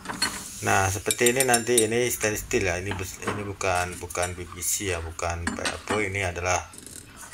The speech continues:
stainless steel butter pipe. Nah, ni trik yang saya gunakan tadi ya. Kita lekatkan selintir sedikit dulu,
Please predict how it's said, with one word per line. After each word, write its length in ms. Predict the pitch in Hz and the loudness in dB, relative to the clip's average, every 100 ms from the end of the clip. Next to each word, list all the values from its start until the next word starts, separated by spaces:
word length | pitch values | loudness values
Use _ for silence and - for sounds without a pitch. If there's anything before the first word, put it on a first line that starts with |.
| - - - | -14 -14 -8
stainless 640 | - - 107 101 92 - | -6 -2 0 0 0 0
steel 320 | 117 101 92 90 90 92 | 2 2 0 -4 -10 -8
butter 240 | 92 90 92 | -6 -4 -4
pipe. 320 | 90 92 110 - - - - - - - - - - - - - - 104 | -2 0 -2 -10 -20 -20 -20 -20 -20 -20 -10 -10 -10 -18 -20 -20 -6 2
Nah, 320 | 101 98 98 | 6 6 6
ni 240 | 107 131 135 | 4 2 2
trik 180 | 127 127 | 0 4
yang 220 | 123 117 | 4 4
saya 220 | - 113 | 4 2
gunakan 400 | 107 107 104 101 | 2 0 2 0
tadi 320 | 95 87 90 87 | 0 -2 -2 -4
ya. 80 | 82 - - - - - - - - - - - | -6 -12 -18 -18 -20 -20 -20 -20 -20 -20 -10 -6
Kita 180 | - | 4
lekatkan 540 | 131 127 - 92 117 120 | 6 8 6 4 4 4
selintir 420 | 117 117 110 113 | 4 0 2 2
sedikit 480 | 101 - 117 113 90 | 2 2 -2 -2 -2
dulu, 380 | 87 87 90 | -2 -2 -4